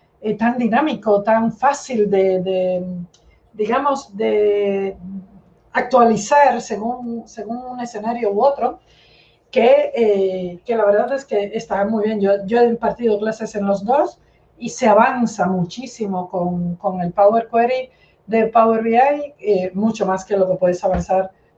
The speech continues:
con un Integration Services, con los paquetes y todo, por el tipo de público que tienes. Si es, si eres técnico, no te preocupes, que avanzas con los dos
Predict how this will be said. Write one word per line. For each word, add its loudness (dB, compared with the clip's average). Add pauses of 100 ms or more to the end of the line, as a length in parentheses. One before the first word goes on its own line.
con -2
un -2
Integration -2
Services, -6
con -10
los -6
paquetes -6
y -10
todo, 2 (880)
por 4
el 2
tipo 2
de 4
público 0
que -4
tienes. -4
Si 0
es, -2
si -8
eres 0
técnico, 0
no -4
te -4
preocupes, -2
que -2
avanzas 2
con -2
los -2
dos -2